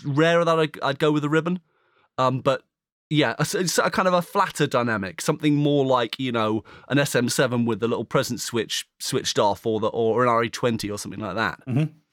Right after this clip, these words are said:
Speaker 1: And yeah, that can really take the, take the edge off sibilance. But the other thing is actually that most people who record vocals in Project Studios, I think, put the mic in the wrong place.
Speaker 2: Okay.
Speaker 1: Because sibilance is actually directional. High frequencies, you know, are,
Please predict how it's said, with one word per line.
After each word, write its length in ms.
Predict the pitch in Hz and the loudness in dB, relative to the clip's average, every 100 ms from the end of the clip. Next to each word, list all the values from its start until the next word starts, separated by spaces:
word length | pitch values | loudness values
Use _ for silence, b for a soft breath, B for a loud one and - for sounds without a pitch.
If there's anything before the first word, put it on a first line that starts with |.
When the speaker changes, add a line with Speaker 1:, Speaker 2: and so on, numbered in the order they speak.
| b b _ | b b _
Speaker 1:
And 220 | 135 139 - | 0 0 -2
yeah, 180 | 156 151 | 0 0
that 180 | 120 139 | 2 0
can 180 | 165 151 | 2 4
really 300 | 143 151 135 | 6 4 2
take 260 | - 131 113 | 0 -2 -2
the, 160 | 120 | -6
take 200 | - 127 | -4 -4
the 100 | 113 | -2
edge 140 | 113 113 | -2 -4
off 120 | 101 | -6
sibilance. 420 | 117 101 90 - B - | -6 -8 -10 -14 B -2
But 120 | 202 | 2
the 100 | 214 | 4
other 120 | 302 | 2
thing 180 | - 185 | 0 -2
is 160 | 120 - | -2 -2
actually 680 | 202 262 - 156 92 120 165 B B - | -2 -2 -2 -2 -4 -6 -6 B B -4
that 280 | 156 170 | 0 0
most 580 | 147 156 170 226 226 - | 2 4 4 4 0 -4
people 400 | - 214 - 127 | -2 -2 -2 -2
who 120 | 123 | -2
record 380 | 127 127 151 135 - | -4 -2 -2 -2 -2
vocals 320 | 143 143 123 | -2 -2 -2
in 80 | 120 | -6
Project 260 | 120 123 113 | -6 -6 -6
Studios, 600 | - 151 98 90 139 - b b _ | -4 -2 -2 -4 -6 -8 b b _
I 80 | 139 | -2
think, 240 | 165 202 | 0 -2
put 160 | 175 180 | 0 4
the 60 | 165 | 6
mic 260 | 196 185 | 6 2
in 60 | 120 | -2
the 80 | 110 | -4
wrong 160 | 98 | -6
place. 420 | - 98 87 - B B B - | -6 -8 -6 -10 B B B -4
Speaker 2:
Okay. 200 | - 165 | 0 0
Speaker 1:
Because 420 | 160 180 165 - - | -2 0 0 0 -4
sibilance 560 | - 254 302 165 123 | 0 0 2 0 0
is 80 | 147 | -2
actually 240 | 190 - | 0 -2
directional. 640 | 156 175 175 190 - 113 85 _ | 0 2 2 0 -2 -4 -8 _
High 140 | 180 | 0
frequencies, 400 | 170 139 127 120 | 4 4 2 0
you 100 | 123 | 0
know, 300 | 107 107 110 92 | 0 2 0 -2
are, 140 | 113 | -4